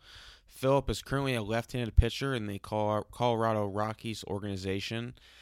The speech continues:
This past season, he made his M L B debut with the Rockies. On this episode, we talk about his journey,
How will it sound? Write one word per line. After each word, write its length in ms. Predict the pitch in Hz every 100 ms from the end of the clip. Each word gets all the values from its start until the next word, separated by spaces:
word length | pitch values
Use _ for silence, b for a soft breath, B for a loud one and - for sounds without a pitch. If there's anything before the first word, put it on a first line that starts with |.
| B -
This 180 | 101 -
past 400 | - 117 117 -
season, 360 | 117 107 117
he 120 | 113
made 220 | 110 110 107
his 160 | 98
M 160 | - 110
L 80 | 107
B 180 | 104
debut 640 | 104 104 104 95 107 110 107
with 220 | 104 113
the 100 | -
Rockies. 680 | 101 101 101 104 104 101 - B B B B -
On 180 | 110 117
this 240 | 135 -
episode, 380 | 131 123 - 127
we 120 | 117
talk 300 | - 131 123
about 360 | 120 113 110 110
his 200 | 117 98
journey, 500 | 123 131 123 98